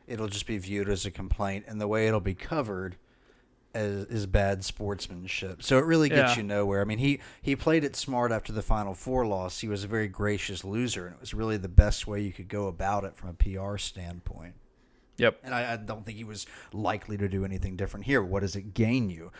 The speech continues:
Speaker 1: other than stating the obvious, which then gets turned around on you? So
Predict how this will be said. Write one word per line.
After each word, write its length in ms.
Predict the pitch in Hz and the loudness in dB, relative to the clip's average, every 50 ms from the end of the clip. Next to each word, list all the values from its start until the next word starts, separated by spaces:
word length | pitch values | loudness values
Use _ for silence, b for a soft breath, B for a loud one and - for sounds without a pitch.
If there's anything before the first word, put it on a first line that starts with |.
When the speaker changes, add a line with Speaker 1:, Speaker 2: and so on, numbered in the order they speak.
| B B B | B B B
Speaker 1:
other 220 | - 113 98 120 | -8 -6 -6 -6
than 180 | 101 92 98 95 | -6 -6 -6 -6
stating 440 | - - - 110 104 101 104 98 92 | -6 -6 -4 -4 -4 -4 -4 -6 -4
the 100 | 92 101 | -2 0
obvious, 500 | 123 131 139 123 98 92 90 87 - - | 2 4 2 2 0 -4 -8 -2 0 0
which 200 | 104 - - - | 0 0 -2 -6
then 200 | 107 101 95 95 | -8 -8 -8 -8
gets 220 | 95 92 - - | -10 -10 -10 -10
turned 260 | - - 101 98 95 | -10 -10 -10 -10 -10
around 380 | 95 92 98 101 107 104 104 98 | -8 -8 -6 -6 -6 -6 -6 -6
on 200 | 92 92 90 90 | -8 -10 -10 -10
you? 160 | 87 90 87 | -4 -2 -2
So 400 | - - - 110 98 95 90 90 | -2 -2 -4 -6 -6 -6 -8 -12